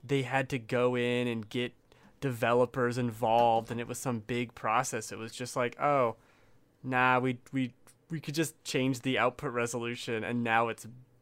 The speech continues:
it's so much better. We just did some testing and approved it, and there it is."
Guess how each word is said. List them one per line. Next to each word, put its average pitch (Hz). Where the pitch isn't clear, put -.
it's 139
so 135
much 120
better. 101
We 131
just 120
did 131
some 120
testing 104
and 113
approved 107
it, 95
and 107
there 110
it 98
is." -